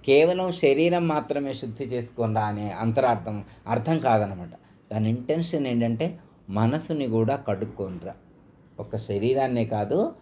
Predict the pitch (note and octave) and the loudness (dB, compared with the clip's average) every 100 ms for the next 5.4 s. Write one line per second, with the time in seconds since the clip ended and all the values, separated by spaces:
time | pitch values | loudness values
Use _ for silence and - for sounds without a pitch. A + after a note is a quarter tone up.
0 | _ _ - G#2+ A2+ C3 D3 D3+ C#3+ A#2 | _ _ -6 2 2 2 0 -2 0 2
1 | A#2+ E3 E3+ A2+ A#2 B2 A#2 A2 G#2 - | 2 0 -2 -2 0 0 0 0 0 -6
2 | G2+ E2 G2 - - - - - - - | -8 -8 -10 -12 -16 -16 -20 -20 -20 -20
3 | _ _ _ _ _ _ _ _ _ A#2 | _ _ _ _ _ _ _ _ _ -4
4 | B2 E3 G#2+ A2 - - A2 B2 C3 A2 | 2 4 4 -2 -8 -4 0 0 0 0
5 | G#2 E2+ - - | -2 -10 -14 -20